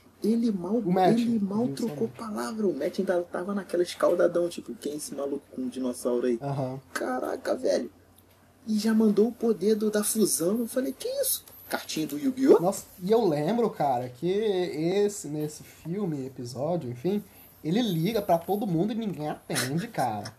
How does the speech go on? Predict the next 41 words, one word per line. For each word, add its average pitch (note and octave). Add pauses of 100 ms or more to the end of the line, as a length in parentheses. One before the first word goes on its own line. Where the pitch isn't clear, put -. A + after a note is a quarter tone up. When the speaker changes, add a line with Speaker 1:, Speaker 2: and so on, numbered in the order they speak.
(380)
Speaker 2:
Porque -
tá F3
todo F#3
mundo G3+
de F3
férias, C#3
viajando, D3+
aí E3+
liga F#3
pro G3
Matt, D#3+
ele D3+
tá D3+
na D#3
casa D#3
da E3
avó. C3 (560)
E D3
ele D#3
Speaker 1:
Sim, D3+
Speaker 2:
tá E3
numa D#3+
cidade E3
Speaker 1:
sim, G#3+
Speaker 2:
muito F3
Speaker 1:
sim, -
Speaker 2:
pequena F3
Speaker 1:
sim, F3+
Speaker 2:
e -
só F3
Speaker 1:
sim. G3+
Speaker 2:
tem E3+
um F#3
computador F3
na E3
cidade. D3+
Porra, C#4+
é -
sensacional, F4+
Speaker 1:
Tem F4
toda G3